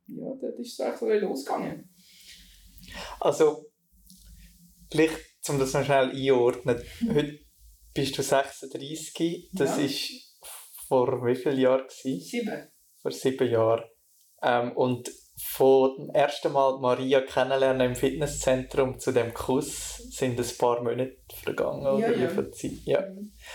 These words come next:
Speaker 2: Ich kann mich erinnern, als ich zum ersten Mal beim Flaschendrehen
Speaker 1: <laughs>
Speaker 2: mit neunzehn einen Italiener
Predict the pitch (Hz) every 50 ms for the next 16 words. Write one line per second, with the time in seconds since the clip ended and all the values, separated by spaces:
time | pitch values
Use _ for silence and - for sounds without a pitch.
0 | - - - - - - - - - - - - - - - - - - - -
1 | - - - - _ - - - - - 170 - - - 190 175 160 - 156 147
2 | 147 147 147 147 139 135 127 123 131 131 131 131 131 - - - - - - _
3 | - - 139 131 135 139 131 139 - - - 156 143 135 131 131 131 131 131 127
4 | - - 131 123 120 120 120 120 120 120 120 120 135 131 131 - - 139 127 123
5 | 127 - - - - 156 151 - - 156 127 127 123 127 123 127 131 131 135 131
6 | 127 127 127 127 127 127 127 123 - - - - 135 131 131 135 135 139 - -
7 | - 127 123 127 131 135 135 135 135 131 139 156 - 139 131 123 127 127 - 143
8 | 131 131 - 143 123 120 120 117 117 117 120 127 143 143 139 135 135 135 135 -
9 | -